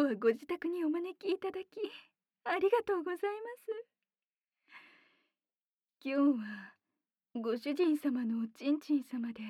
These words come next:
何発も中出しをしていただいてもはらめない。出来損ないの中高万古子宮に中出しをしていただき、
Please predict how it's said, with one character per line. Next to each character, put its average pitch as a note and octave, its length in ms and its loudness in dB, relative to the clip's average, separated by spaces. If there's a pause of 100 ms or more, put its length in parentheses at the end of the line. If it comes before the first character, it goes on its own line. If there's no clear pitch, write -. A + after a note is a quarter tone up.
(560)
何 B3+ 280 2
発 A3+ 260 -10
も F3 120 -14
中 G3+ 280 -10
出 B3+ 140 0
し D4+ 200 -4
を D4 60 0
し - 100 -14
て D4 180 0
い C#4 60 -2
た D4+ 120 -2
だ D4+ 80 -2
い D4 140 0
て D4+ 120 -4
も A#3 140 0
は C4+ 280 6
ら C#4 140 0
め F#4 140 -6
な D#4+ 220 -4
い。 - 180 -20 (1040)
出 C#4+ 220 0
来 - 100 -14
損 C4 220 -8 (120)
な F#4 140 0
い F4+ 60 -2
の F#4+ 120 -4
中 D#4 360 -6
高 A4+ 120 0
万 A4 100 0 (280)
古 A4+ 140 8
子 - 200 -8
宮 F4+ 140 2
に A#3+ 160 0
中 A#3 300 -2
出 D4 160 0
し - 160 -6
を D#4 80 -6
し D4 100 -14
て D#4 140 -6
い C#4+ 80 -6
た D4+ 100 -10
だ D4 140 -8
き、 F4 340 -10